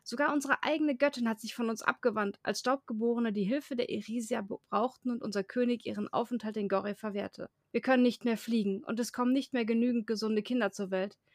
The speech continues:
Wir sind eine aussterbende Art und wir sind selbst schuld daran." Und das ist irgendwie das Ausmaß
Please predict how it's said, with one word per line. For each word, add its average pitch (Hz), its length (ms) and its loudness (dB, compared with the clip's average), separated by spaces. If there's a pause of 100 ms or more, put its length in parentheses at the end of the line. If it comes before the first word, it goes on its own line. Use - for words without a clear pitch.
(260)
Wir 240 140 4
sind 226 180 2
eine - 260 2
aussterbende 220 600 2
Art 196 260 0
und 196 140 -4
wir 196 80 -2
sind 190 180 0
selbst 208 340 0
schuld 196 240 2
daran." - 360 -10 (540)
Und 214 180 2
das 277 180 2
ist - 140 -6
irgendwie 220 180 -2
das 202 280 -2
Ausmaß 262 1000 0